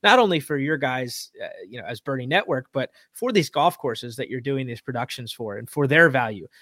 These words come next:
um, to have a, a good experience for their golfer that comes out. And especially a place like rural New Kent, which is a, a good drive from really wherever you're coming from. It's not necessarily close to any large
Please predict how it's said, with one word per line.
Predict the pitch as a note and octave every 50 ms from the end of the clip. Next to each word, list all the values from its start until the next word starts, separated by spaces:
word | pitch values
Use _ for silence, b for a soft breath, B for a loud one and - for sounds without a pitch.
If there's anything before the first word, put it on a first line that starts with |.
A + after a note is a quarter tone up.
| b b
um, | - B2+ B2 A2+ A2 G#2+ A2+
to | - C3+ B2
have | B2 C3 C3 B2+ B2+
a, | B2+ B2 A#2+ -
a | C3+
good | B2 - C#3 C3
experience | C3 C3 - - C3+ B2+ B2+ B2+ A#2+ A#2+ - -
for | - - C3 B2+ B2+
their | B2 B2 A#2+
golfer | A2 A2+ A2+ A#2 B2 - - A#2
that | A2 A2+ A2+
comes | - - B2+ A#2+ A2 A#2+
out. | A#2+ A#2 A2+ - -
And | A2+ G#2+ G#2+ b b b b b b
especially | C#3+ - - D3+ D#3 D3+ - D#3+
a | C#3+
place | C#3 - D3 C3+ C3 -
like | C#3+ C#3 C#3
rural | C3 C3+ C3+ C3 B2+
New | B2+ E3 F#3+
Kent, | F#3+ - A#2 A2+ A#2+ - -
which | A#2+ B2 - -
is | C#3 B2+ B2 B2 C#3
a, | - C3+ C#3 C3+ -
a | D3 C#3+
good | C3 D3 E3+ D#3
drive | C3+ B2+ A2 G#2 E2+ - - - _ _
from | - - C#3 B2+ B2+ B2 A#2+
really | A#2+ C3 C3+ C#3 C#3
wherever | C3+ B2+ B2 B2+ C3+ C#3+ C#3+
you're | C#3 A#2+ A#2 A2
coming | - - A2+ G#2 A2+ A#2+
from. | - B2 A#2 A#2 A#2+
It's | B2 - - -
not | B2+ B2 B2 - _ b b b b b b b _ _ _ _ E3+
necessarily | D#3 D3 C#3 D3 E3+ D#3+ D3 - D3+ - - D#3+ D#3 D3+ D3+ D3 C#3
close | C3+ - C#3+ C#3 C#3 B2+ - -
to | - A2
any | C3 C3 C3 C3
large | B2+ C3 C3 C3 C3 C3+ B2+ A#2+